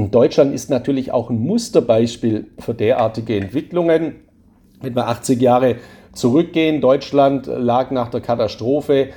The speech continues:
des, äh, Zweiten Weltkrieges und dem Untergang, äh, des Dritten Reiches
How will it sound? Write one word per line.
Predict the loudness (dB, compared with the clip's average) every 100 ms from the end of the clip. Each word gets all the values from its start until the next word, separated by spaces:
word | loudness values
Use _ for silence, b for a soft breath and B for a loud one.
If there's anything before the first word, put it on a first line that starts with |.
| B B _
des, | -8 -6 0
äh, | 2 2 0
Zweiten | 0 0 0 -2
Weltkrieges | 0 -2 -4 -4 -2 2 0 0
und | -4 -2 -4
dem | -4
Untergang, | -8 -4 0 2 0 -2
äh, | -2 -2
des | -6 -8
Dritten | -6 -4 -2 -4
Reiches | 0 -2 0 -2 -2 -6 -16